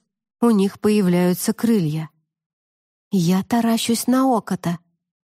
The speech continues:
Меня не поставили в известность перед этим крайне важным фактом. Я вновь обращаю взгляд на Фейри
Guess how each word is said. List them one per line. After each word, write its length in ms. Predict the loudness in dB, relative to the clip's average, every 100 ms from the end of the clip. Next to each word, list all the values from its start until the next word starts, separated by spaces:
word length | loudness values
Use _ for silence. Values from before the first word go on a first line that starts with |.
| _ -2
Меня 320 | 0 2 2
не 140 | 0
поставили 560 | 0 -2 -2 -2 0 0
в 100 | 0
известность 600 | 0 0 -2 -2 -4 -2
перед 280 | -2 0 0
этим 260 | 0 -2
крайне 360 | -2 0 0 0
важным 360 | 0 0 0 -2
фактом. 500 | -4 -6 -4 -6 -6 _ _ _ _ _ _ _ _ -2
Я 180 | -2
вновь 360 | 0 0 -2 -2
обращаю 540 | 0 0 0 -2 0
взгляд 380 | 0 0 0 0
на 140 | 0 -2
Фейри 480 | 0 0 2 0